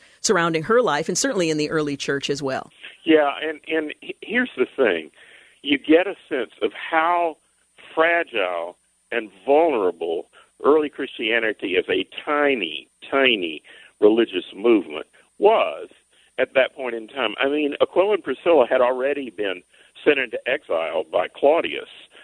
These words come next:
Speaker 2: uh, because of squabbles with the synagogue over Jesus. That's told, the story is told at the beginning of Acts eighteen.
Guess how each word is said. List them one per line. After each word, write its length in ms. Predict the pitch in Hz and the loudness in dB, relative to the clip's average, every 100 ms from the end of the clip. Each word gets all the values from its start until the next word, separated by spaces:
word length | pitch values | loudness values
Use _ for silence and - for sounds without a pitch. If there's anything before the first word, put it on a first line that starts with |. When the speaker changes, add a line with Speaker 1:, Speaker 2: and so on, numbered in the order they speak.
| - - - | -20 -2 4
Speaker 2:
uh, 260 | 95 92 95 | 6 4 2
because 320 | 95 120 107 | 2 2 2
of 80 | 101 - | -2 -10
squabbles 580 | - 127 139 101 92 90 | 2 2 2 -2 -4 -4
with 180 | 95 92 - | -6 -6 -8
the 80 | 95 | -2
synagogue 560 | 208 202 107 87 85 92 | 0 2 2 0 0 0
over 280 | 95 95 87 | -2 -2 -6
Jesus. 500 | 214 160 82 71 - - - - - - | -4 -4 -4 -6 -8 -18 -20 -20 -18 2
That's 220 | 127 131 - | 4 4 -2
told, 260 | 139 127 98 | 2 2 2
the 80 | 107 | -4
story 320 | - 135 120 | 0 2 2
is 80 | 101 - | 0 0
told 260 | 180 95 | 2 2
at 80 | - | 0
the 60 | 95 | -2
beginning 360 | 98 101 92 | 0 -2 -2
of 80 | 87 | 0
Acts 280 | 90 87 - | 2 0 -2
eighteen. 640 | 95 - 190 202 92 | -4 -2 -4 -4 -6